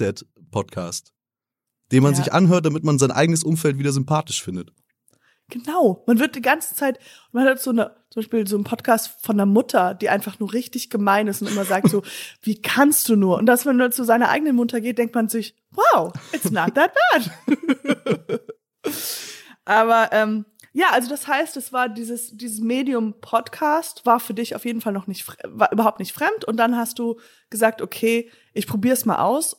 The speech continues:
Speaker 2: Und bist du denn für dieses Bewerbungsgespräch extra nach Hamburg gefahren oder warst du zufälligerweise hier oder wie ist das gelaufen?
Speaker 1: Ich bin tatsächlich davor schon nach Hamburg gezogen, einfach mal blind,
Speaker 2: Aha,
Speaker 1: ohne zu
Speaker 2: okay.
Speaker 1: wissen, was da auf mich genau zukommt.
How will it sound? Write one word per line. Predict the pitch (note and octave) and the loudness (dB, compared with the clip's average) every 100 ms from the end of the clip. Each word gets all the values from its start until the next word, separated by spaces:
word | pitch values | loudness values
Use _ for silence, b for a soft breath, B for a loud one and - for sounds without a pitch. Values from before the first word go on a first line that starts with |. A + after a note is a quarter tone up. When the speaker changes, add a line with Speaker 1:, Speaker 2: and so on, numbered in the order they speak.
| - | 0
Speaker 2:
Und | A#3 A#3 | 4 4
bist | A#3 E4+ C4+ | 2 -2 2
du | |
denn | B3+ A#3 A3 | 2 2 -2
für | A3 | -6
dieses | A3 - | -8 -6
Bewerbungsgespräch | G#3 A3 C4 C4 - B3 A3+ | 2 2 2 -6 -10 -10 -6
extra | - - - A#3+ | -6 -6 -6 -4
nach | A3+ G#3 - | -2 -4 -2
Hamburg | G#3 C4 F4+ | 0 0 0
gefahren | E4+ - D#4 | -2 0 2
oder | B3+ G#3 | 2 2
warst | G#3 - | 0 -2
du | - | -10
zufälligerweise | A3 G3+ G3 F#3 F#3 | -6 -4 -4 -4 -6
hier | - C#4+ D4+ C4+ | -4 -2 0 0
oder | G#3+ G3+ | 0 0
wie | G#3 | -2
ist | F#3+ | -4
das | F#3+ - | -6 -4
gelaufen? | E3+ E3 - | -2 -2 0
Speaker 1:
Ich | - | 2
bin | D3+ | 6
tatsächlich | E3+ D#3+ E3 D#3+ - A#2+ | 4 4 2 0 -12 -8
davor | B2 A2+ - D3 E3 | -4 -2 2 2 2
schon | - D#3+ C#3+ | 0 2 2
nach | C3+ B2 - | 2 0 0
Hamburg | D3 C3+ B2+ | 0 0 -2
gezogen, | A2+ - - F3 A#2+ E2+ | -4 0 2 2 0 -4
einfach | F#2+ F#2+ F#2+ | -4 -4 -2
mal | F#2+ F2+ F#2 F2 | 0 0 -2 -4
blind, | - G2+ F#2 - _ - | 0 2 2 -2 _ 2
Speaker 2:
Aha, | A#3 G3+ G#3+ | 2 6 4
Speaker 1:
ohne | A2 | 4
zu | - | 0
Speaker 2:
okay. | G#2+ | 0
Speaker 1:
wissen, | A#2 - G2 F2+ F2 | 0 0 -2 -4 -6
was | G2+ - | -4 -4
da | F#2+ | -6
auf | E2+ | -8
mich | F2+ E2+ - _ - | -10 -14 -16 _ -6
genau | F#2+ E2+ | -6 -4
zukommt. | - F#2+ F2+ F2 | -6 -8 -6 -8